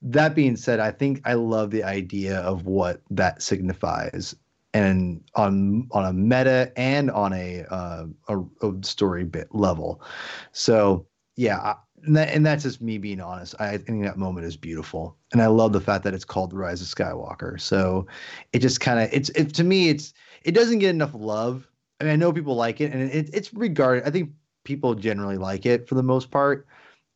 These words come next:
And so, but with, with the title of Rise of Skywalker and the ending, I just, I just don't think people give enough credit for trying to tell that, that kind of idea of what, or what the story is and what it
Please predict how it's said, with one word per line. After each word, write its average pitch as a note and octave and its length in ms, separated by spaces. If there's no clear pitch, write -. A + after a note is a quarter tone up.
And A#2+ 240
so, A#2+ 600
but C3 320
with, B2+ 180
with C3 200
the B2+ 80
title D3 440
of C3 80
Rise C3+ 260
of - 60
Skywalker C3+ 400
and A#2+ 100
the G#2+ 160
ending, C3 520
I B2+ 120
just, C3 220
I C3 60
just C#3 180
don't D3+ 100
think C3 140
people B2 160
give A2+ 180
enough G#2+ 260
credit A2 320
for G#2+ 180
trying G#2+ 520
to F#2+ 480
tell A2 480
that, G2+ 340
that G#2 120
kind G#2+ 180
of G2 100
idea F2+ 640
of G2+ 160
what, G2+ 300
or G#2 120
what G2 240
the - 80
story F#2 460
is F2 220
and F#2+ 120
what F#2+ 120
it F2 100